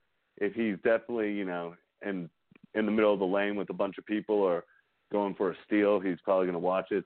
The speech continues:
So, well, I, I, this could be one where it, it does hurt Lowry,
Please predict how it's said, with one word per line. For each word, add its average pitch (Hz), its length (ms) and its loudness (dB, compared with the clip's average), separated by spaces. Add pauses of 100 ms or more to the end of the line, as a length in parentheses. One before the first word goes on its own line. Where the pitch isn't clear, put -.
So, 82 320 -2 (420)
well, 110 280 2
I, 110 200 -4
I, 113 120 -2 (100)
this 131 260 -2
could 135 140 -8
be 131 140 -4
one 120 340 -6
where 98 320 -6 (480)
it, 98 220 -4
it 107 160 -2
does 110 180 2
hurt 107 240 0
Lowry, 107 500 2